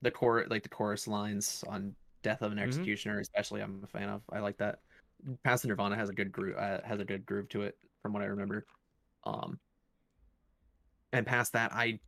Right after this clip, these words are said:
Speaker 1: could not tell you the differences between every other song here, aside from Resilience.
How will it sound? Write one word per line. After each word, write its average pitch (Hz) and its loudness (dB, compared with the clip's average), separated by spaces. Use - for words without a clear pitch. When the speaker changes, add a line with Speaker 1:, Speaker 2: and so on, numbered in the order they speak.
Speaker 1:
could 131 4
not 110 0
tell 110 -2
you 135 2
the 117 4
differences 127 2
between 110 0
every 113 4
other 110 2
song 107 2
here, 131 2
aside 113 4
from 110 -2
Resilience. 104 -4